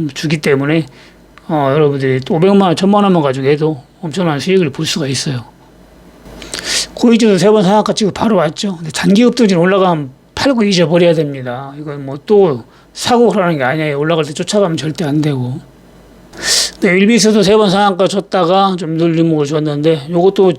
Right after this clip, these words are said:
뭐 지금 들어가면 안 되고 타이밍이 있어요, 타이밍이. 그때 들어가면 또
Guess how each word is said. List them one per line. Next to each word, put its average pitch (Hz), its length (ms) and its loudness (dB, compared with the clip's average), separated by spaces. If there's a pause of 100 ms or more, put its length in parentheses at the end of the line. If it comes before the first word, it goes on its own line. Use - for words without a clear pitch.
뭐 156 300 -4
지금 190 260 -2
들어가면 160 340 0
안 151 120 -4
되고 151 380 2
타이밍이 254 460 2
있어요, 190 240 -2
타이밍이. 160 600 -2
그때 156 440 -2
들어가면 143 460 0
또 147 320 0